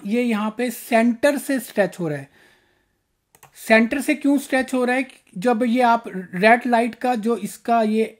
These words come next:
डॉट लाइन देख रहे हैं, ये, ये जहाँ पर होगा, इसका ये सेक्शन जहाँ पर होगा, ये वहीं पे ही इसे स्ट्रेच करेगा। For example, आप यहाँ पे राइट क्लिक करते हैं तो आप देखते हैं कि काफ़ी सारे ऑप्शंस आते हैं यहाँ पर।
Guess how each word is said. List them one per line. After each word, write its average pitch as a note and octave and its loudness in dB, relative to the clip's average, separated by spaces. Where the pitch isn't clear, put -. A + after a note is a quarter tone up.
डॉट A3+ 4
लाइन A#3+ 6
देख G#3+ 0
रहे A#3+ 0
हैं, A#3 -2
ये, A3+ -2
ये F#3 -4
जहाँ G3+ 0
पर D4 6
होगा, A3 2
इसका G#3+ -4
ये A#3 0
सेक्शन A3+ -4
जहाँ G#3 -2
पर A3 -2
होगा, G#3 -2
ये A3+ 0
वहीं G3+ 2
पे A#3+ -2
ही A#3 -2
इसे A3+ -6
स्ट्रेच G#3 -2
करेगा। B2 -14
For C#4 8
example, C4 2
आप A3+ 4
यहाँ G#3 -2
पे B3 0
राइट G3+ 2
क्लिक C4+ -2
करते A#3+ -2
हैं B3+ 2
तो C4 -2
आप A#3+ 2
देखते G#3 -4
हैं B3+ -2
कि C4+ -6
काफ़ी A#3 -2
सारे B3 0
ऑप्शंस A#3 0
आते F#3+ 0
हैं G3 -2
यहाँ F3 -2
पर। A3+ -8